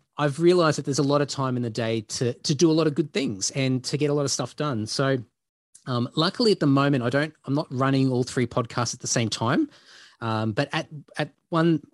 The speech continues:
point in time, I had everything going at the same time. So it was very important for me, like, on a Sunday or a Monday, to schedule out my week and make sure that I knew exactly where I needed to be and who I was gonna be talking to and what I was gonna be doing, and, uh,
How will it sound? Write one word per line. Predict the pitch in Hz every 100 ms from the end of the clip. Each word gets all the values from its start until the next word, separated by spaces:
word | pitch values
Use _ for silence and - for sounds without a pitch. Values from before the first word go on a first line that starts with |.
| _
point | 156 123
in | 120
time, | 127 120
I | 113
had | 104 117 110
everything | 123 117 113 110 120 104
going | 117 110
at | 110
the | -
same | 117 104
time. | - 110 101
So | -
it | 127
was | 123
very | 156 165 156 131 - _ _ -
important | 127 - 139 120 120
for | 117
me, | 117 113 113 - _ _ _ _ _ _ -
like, | 110 120
on | 107
a |
Sunday | - 147 151 143 139 135
or | 113
a |
Monday, | 113 123 127 120 117
to | 117 -
schedule | 117 - 131 113 131
out | 120 120
my | 110
week | 104 113 156 156
and | 127
make | 113 117
sure | - 127 120
that | 110
I | 110
knew | 110 104
exactly | - 147 - 170 160
where | 143 135
I | 131
needed | 127 127
to | 131
be | 117 107 113
and | 107
who | 110 135
I |
was | 147
gonna | 151 156
be | 147
talking | - 120 120 113
to | - 123
and | 110
what | 110
I | 117
was | 127
gonna | 139
be | 135
doing, | 123 107 104 107 - _ _ _ _ -
and, | 127 135 135 135
uh, | 147 143